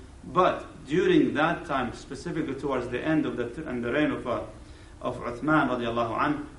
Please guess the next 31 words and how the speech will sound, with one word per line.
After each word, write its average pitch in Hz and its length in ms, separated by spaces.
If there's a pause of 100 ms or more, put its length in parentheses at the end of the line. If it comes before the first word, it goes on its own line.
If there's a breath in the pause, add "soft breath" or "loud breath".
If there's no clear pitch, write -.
(120)
the 120 120
fitan 143 420
starts 113 320
coming 113 280
out 120 220
in 117 80
the 107 80
Muslim 110 320
community. 104 440 (680 loud breath)
Keep 160 160
also 190 260
in 147 120
mind 147 340
that 127 220
during 175 220
that 131 220
generation, 123 600
the 110 80
generation 147 480
of 120 100
Umar 123 320 (120)
radiallahu 120 580
ta'ala 110 120
anh, 120 220
were 127 180
still 156 360
the 131 180
major 127 320
Sahaba 113 640
radiallahu 107 300
anhu. 95 220